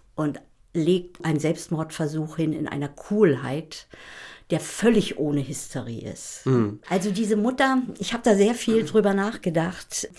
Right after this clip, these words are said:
Speaker 1: Ich finde, sie ist eine Spiegelfigur, kann man das sagen?
Speaker 2: Ja, ich glaube, dass Martha nach dem Tod des Vaters mit dieser extrem exzessiven Begegnung der Mutter, wie du es gerade so schön beschrieben hast,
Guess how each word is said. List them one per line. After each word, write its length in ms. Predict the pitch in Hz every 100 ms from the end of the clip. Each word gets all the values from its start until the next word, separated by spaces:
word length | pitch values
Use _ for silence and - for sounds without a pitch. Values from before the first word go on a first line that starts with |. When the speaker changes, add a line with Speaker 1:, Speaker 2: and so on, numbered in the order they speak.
| - - - _
Speaker 1:
Ich 760 | - 202 - - - - - -
finde, 1000 | - - - - 233 247 240 226 220 220 - - _ _ _ _ _ -
sie 160 | - 214
ist 180 | 208 -
eine 60 |
Spiegelfigur, 880 | - - 233 240 269 - 254 254 285
kann 160 | - 220
man 140 | 233
das 160 | 240 -
sagen? 340 | 214 226 240 160
Speaker 2:
Ja, 280 | 160 110 -
ich 140 | - -
glaube, 320 | 131 147 165
dass 320 | 151 139 -
Martha 840 | 131 120 139 175 160 151 147 143 -
nach 200 | - 131
dem 160 | 139 135
Tod 180 | 147 147
des 140 | 143
Vaters 800 | - 131 147 156 156 151 - - _ _ - - -
mit 180 | 135 127
dieser 220 | 131 131 - _ _ _
extrem 600 | - - - - 147 151
exzessiven 560 | - - 139 - 147 135
Begegnung 440 | 127 135 139 131
der 100 | 120
Mutter, 560 | 117 143 127 120 156 - - - - - _ -
wie 80 | 131
du 60 |
es 160 | 127 -
gerade 180 | 127 127
so 80 |
schön 180 | 123 120
beschrieben 400 | 120 - 139 127
hast, 240 | 131 135